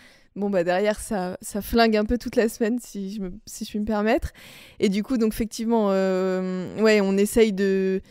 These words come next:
de relâcher un petit peu, mais je trouve que c'est difficile. En fait, 'fin, on donne beaucoup de conseils, et cetera, mais moi qui suis,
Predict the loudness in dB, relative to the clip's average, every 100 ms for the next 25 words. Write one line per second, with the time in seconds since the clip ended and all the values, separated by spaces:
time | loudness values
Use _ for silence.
0 | _ _ _ _ _ _ -6 4 6 6
1 | 6 4 2 0 -2 2 4 4 2 -2
2 | -4 -2 -2 -2 -4 -6 -6 -4 -2 0
3 | 0 0 0 0 -6 _ _ -20 _ _
4 | _ _ 2 6 6 4 0 -2 -2 -2
5 | 2 2 2 -2 -2 0 0 2 2 2
6 | 2 2 2 0 -6 -6 -6 -6 -10 -8
7 | -6 -6 -6